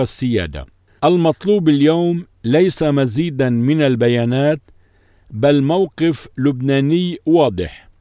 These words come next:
الدبلوماسية الإيرانية في لبنان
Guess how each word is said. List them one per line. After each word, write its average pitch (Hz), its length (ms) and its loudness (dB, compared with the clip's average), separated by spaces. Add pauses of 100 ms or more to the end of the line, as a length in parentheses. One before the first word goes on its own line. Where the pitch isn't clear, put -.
(140)
الدبلوماسية 156 1040 0
الإيرانية 147 880 0
في - 140 -8
لبنان 143 720 -2